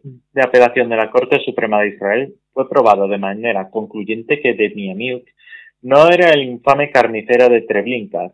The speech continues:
con una montaña de evidencias aceptadas como auténticas incluso por el fiscal de Israel. Estas demostraban que el monstruo al que los supervivientes judíos llamaban Iván el Terrible era en realidad Iván Marchenko. Frente a las cinco personas que sí le identificaron como tal,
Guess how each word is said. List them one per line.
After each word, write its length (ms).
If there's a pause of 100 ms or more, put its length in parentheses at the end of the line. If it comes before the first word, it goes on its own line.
con 180
una 200
montaña 640
de 120
evidencias 520
aceptadas 640
como 200
auténticas 640
incluso 520
por 120
el 60
fiscal 360
de 80
Israel. 480 (580)
Estas 320
demostraban 680
que 100
el 140
monstruo 340
al 140
que 80
los 180
supervivientes 720
judíos 340
llamaban 400
Iván 300
el 80
Terrible 540
era 160
en 360
realidad 460
Iván 300
Marchenko. 680 (400)
Frente 320
a 60
las 200
cinco 360
personas 420
que 140
sí 120
le 140
identificaron 680
como 260
tal, 260